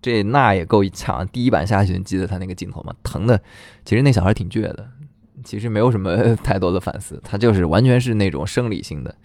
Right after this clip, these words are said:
他疼的他就是把头一抬，然后默默流下，流下了眼泪。你看这一幕，就是他父母一如既往的没有出现，反而是这个他女佣到学校看到了这一幕，爸妈不在家，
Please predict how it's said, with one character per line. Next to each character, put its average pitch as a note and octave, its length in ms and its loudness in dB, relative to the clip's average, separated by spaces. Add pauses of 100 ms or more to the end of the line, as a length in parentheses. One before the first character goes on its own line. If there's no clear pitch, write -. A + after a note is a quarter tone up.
(280)
他 - 120 -14 (100)
疼 F#2 260 -6
的 G2+ 120 -2
他 G2+ 180 0
就 G2 160 -6
是 F2+ 80 -8
把 - 220 -12
头 - 180 -2
一 G#2 60 0
抬， - 480 -8
然 F#2+ 120 -6
后 F#2 60 -4
默 F#2 160 -2
默 E2+ 140 -4
流 E2 120 -6
下， E2+ 360 -8
流 - 180 -6
下 F#2+ 100 -2
了 F2+ 140 -4
眼 E2 240 -8
泪。 D#2 180 -10 (1300)
你 F#2+ 140 -4
看 G#2 140 0
这 A#2 80 4
一 G2+ 100 4
幕， G2+ 240 0
就 F2+ 100 -2
是 F2 140 -4
他 A2 140 -2
父 - 160 -2
母 F2+ 160 -2
一 G2+ 80 0
如 F2 160 0
既 F#2 100 -4
往 E2 140 -4
的 - 40 -8
没 E2 120 -6
有 D#2+ 80 -8
出 - 120 -14
现， - 200 -12
反 - 160 -8
而 F#2 200 -6
是 G#2 280 -4
这 E2 120 -8
个 D#2 120 -10
他 F#2+ 100 -6
女 F#2 140 -6
佣 G2 240 -6
到 F#2 200 -4
学 - 160 -14
校 F#2 120 -6
看 - 200 -10
到 - 60 -10
了 - 100 -12
这 - 80 -10
一 - 100 -12
幕， - 140 -12 (680)
爸 A2 100 8
妈 A#2+ 160 8
不 A2 80 6
在 G#2 100 6
家， F#2+ 220 0